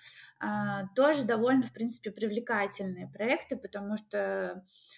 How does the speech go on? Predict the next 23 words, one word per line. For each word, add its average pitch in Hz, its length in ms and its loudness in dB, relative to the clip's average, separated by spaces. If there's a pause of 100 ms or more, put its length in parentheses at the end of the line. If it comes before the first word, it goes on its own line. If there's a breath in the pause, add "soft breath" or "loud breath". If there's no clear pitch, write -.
(220 loud breath)
э, 98 60 -10
ну, 208 720 -2
это, 269 260 0
так 196 220 -4
скажем, 240 340 0
работа 226 340 2
не 233 120 4
пыльная, 190 420 -2
да, 277 220 2
сидишь 220 360 -4
в 220 40 -6
офисе 311 340 -2
за 214 100 -4
компьютером, 220 760 -4
общаешься, 247 840 -6
<laughs> 226 380 0
проводишь 214 380 -2
какие-то 196 320 -14
мероприятия, 220 580 -4
посещаешь 202 640 -6
разные 185 260 -6
места 185 300 -6
интересные, 226 600 -6